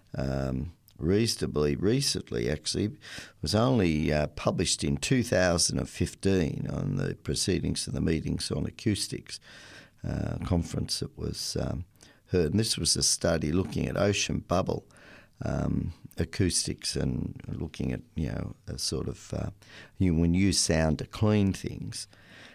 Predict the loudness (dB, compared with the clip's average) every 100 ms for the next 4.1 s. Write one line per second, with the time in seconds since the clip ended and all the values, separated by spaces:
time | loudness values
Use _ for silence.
0 | -12 -2 0 2 0 -2 -6 -2 2 4
1 | 2 2 0 0 -2 -2 2 4 2 0
2 | -8 _ _ _ _ _ _ _ _ -20
3 | -10 -2 0 2 2 4 2 2 2 0